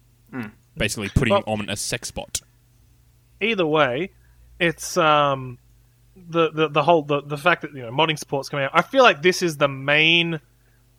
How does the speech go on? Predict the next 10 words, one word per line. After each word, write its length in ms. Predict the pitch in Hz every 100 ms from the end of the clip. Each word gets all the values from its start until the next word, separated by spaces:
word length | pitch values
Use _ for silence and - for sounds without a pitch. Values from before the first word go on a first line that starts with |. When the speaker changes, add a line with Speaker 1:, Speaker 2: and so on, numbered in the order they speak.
| _
Speaker 3:
way 520 | 131 143 151 147 147 _
to 140 | - 143
save 520 | - 147 139 131 -
the 100 | 131
game. 420 | 120 113 107 101 165
Not 200 | 254 -
save 500 | - 170 143 123 107
it, 140 | - _
but, 140 | 165 160
like, 360 | 151 139 -